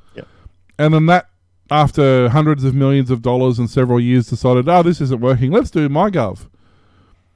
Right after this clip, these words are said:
Speaker 2: And they went, "Hey, let's add Medicare to MyGov. And then let's add the A T O to MyGov.
Speaker 1: Family
Speaker 2: And now we'll
Speaker 1: services.
Speaker 2: throw Centrelink on MyGov. And there's family services on MyGov. And there's a couple others on there now."
Speaker 1: Yeah.
Speaker 2: None of them work.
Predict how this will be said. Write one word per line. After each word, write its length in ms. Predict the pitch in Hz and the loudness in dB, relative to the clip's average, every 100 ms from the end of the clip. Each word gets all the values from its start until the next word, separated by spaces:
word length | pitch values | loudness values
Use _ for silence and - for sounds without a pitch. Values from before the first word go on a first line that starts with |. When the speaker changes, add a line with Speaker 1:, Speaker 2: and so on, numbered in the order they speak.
| _ _ | _ _
Speaker 2:
And 140 | 139 151 | 0 4
they 60 | |
went, 220 | 151 143 - _ - | 4 2 -2 _ -2
"Hey, 120 | 165 | 0
let's 200 | 202 - | 0 2
add 160 | 160 | 2
Medicare 380 | 143 139 147 143 | 2 0 2 0
to 80 | 131 | 2
MyGov. 540 | 131 131 165 302 - - _ _ _ - | 0 -2 -4 -10 -18 -20 _ _ _ -4
And 140 | 139 | 0
then 100 | 143 | 2
let's 180 | 151 160 | 2 2
add 140 | 160 147 | 2 4
the 100 | 147 | 4
A 160 | 143 | 2
T 180 | 139 127 | 2 2
O 100 | 127 | 4
to 80 | 131 | 2
MyGov. 720 | 131 131 131 180 233 - - _ _ | 0 0 -2 -2 -4 -10 -20 _ _
Speaker 1:
Family 320 | 123 123 131 - | -10 -10 -12 -2
Speaker 2:
And 140 | 151 160 | 2 4
now 140 | 165 | 6
we'll 100 | 180 | 4
Speaker 1:
services. 280 | - 170 - | 4 2 4
Speaker 2:
throw 80 | 160 | 2
Centrelink 320 | 160 170 160 | 2 2 2
on 140 | 151 147 | 0 0
MyGov. 840 | 139 143 143 175 247 - 127 127 | 0 0 -2 -2 -4 -8 -14 -2
And 100 | 165 | 2
there's 100 | 156 | 2
family 300 | - 165 160 | 2 -2 0
services 480 | 135 156 170 170 165 | 0 0 0 -2 -4
on 80 | 151 | -4
MyGov. 380 | 143 139 139 180 | -4 -2 -2 -2
And 80 | 170 | -4
there's 180 | 160 | -6
a 40 | - | -8
couple 220 | - 120 | -10 -8
others 140 | 143 | -6
on 80 | 139 | -6
there 100 | 104 | -4
now." 220 | 95 123 - - - _ - | -6 -8 -10 -20 -20 _ -20
Speaker 1:
Yeah. 80 | - | -14
Speaker 2:
None 500 | 147 151 165 180 202 | -6 -2 4 6 8
of 120 | 202 165 | 8 8
them 220 | 156 139 | 6 4
work. 480 | 131 123 127 196 | 2 2 2 -2